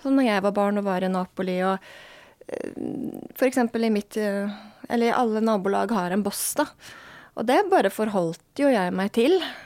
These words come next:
Altså, så, men jeg tenkte jo ikke på han som en, nødvendigvis en slem mann eller sånn. Det var bare en autoritær skikkelse da, som var kjempehyggelig når jeg møtte han på gata hvis jeg var ute sammen med bestemoren min eller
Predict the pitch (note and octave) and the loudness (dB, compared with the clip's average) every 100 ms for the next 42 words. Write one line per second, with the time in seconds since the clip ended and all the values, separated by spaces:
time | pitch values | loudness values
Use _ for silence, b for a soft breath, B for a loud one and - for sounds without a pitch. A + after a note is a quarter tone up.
0 | - A#3+ A#3 A#3 A3 B3 B3 F3 - - | -4 -2 2 2 2 2 2 0 -6 -4
1 | D4 - F#3+ F#3+ G3+ F3 D#3+ E3 - F#3+ | -4 -4 -4 -2 -2 -4 -4 -6 -6 -4
2 | G3 G3 F#3+ B B G3 F3+ F3+ F3 F3+ | -2 -2 -6 B B -6 -4 -4 -4 -6
3 | F#3 F#3 - E3 D#3+ F#3 F3 E3 F3 C#4 | -6 -6 -4 -4 -2 -2 -2 -4 -2 0
4 | D#4 G#3+ B3 B3+ G3+ F#3 - G3 F#3+ G3 | 2 2 2 2 2 -4 -4 -6 -6 -6
5 | D#3+ D#3+ G3 - - D#3+ E3+ - G#4+ - | -4 -4 -6 -8 -8 -10 -6 -2 -2 -2
6 | B B B - D#4+ E4 E4+ C4+ A#3+ A#3 | B B B -4 -2 0 -2 0 2 2
7 | G3+ A#3 A#3 A#3 A#3 - A3 G3+ G#3 G#3+ | 2 2 2 2 0 -2 -4 -4 0 0
8 | F#3+ F#3 F#3 G3+ G#3 A#3 B3+ - A3+ A3 | 0 -4 -6 -6 -6 -4 -4 -4 -6 -4
9 | G3 G3 G3 - B B B B B B | -4 -4 -4 -8 B B B B B B
10 | - C#4+ - C4 B3 B3 A#3+ A#3 A#3 | -6 -6 0 2 4 4 2 2 -2